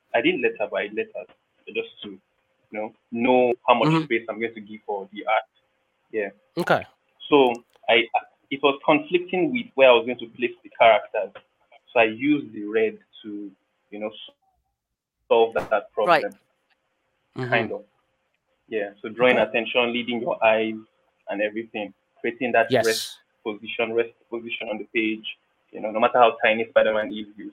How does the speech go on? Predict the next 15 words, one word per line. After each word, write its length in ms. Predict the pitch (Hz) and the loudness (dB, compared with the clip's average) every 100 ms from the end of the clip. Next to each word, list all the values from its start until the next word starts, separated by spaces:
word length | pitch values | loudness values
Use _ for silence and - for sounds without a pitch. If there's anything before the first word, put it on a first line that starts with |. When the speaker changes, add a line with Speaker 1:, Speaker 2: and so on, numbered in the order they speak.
| _ | _
Speaker 1:
see 160 | 120 113 | -6 -4
him 140 | 107 110 | -4 -2
pop 160 | 107 113 - - - _ _ | -2 -6 -20 -20 -20 _ _
and 100 | - - | -20 -8
stuff 160 | - 107 - | -4 -4 -6
like 160 | 92 | -12
that. 140 | 98 - _ _ - | -12 -14 _ _ -6
And 100 | 107 | -2
I 60 | 107 | -2
didn't 160 | 123 | 0
want 160 | 117 113 | -2 -4
his 140 | 107 | -2
red 200 | 113 110 | 0 0
to 60 | 107 | -6
be 260 | 98 110 | -14 -16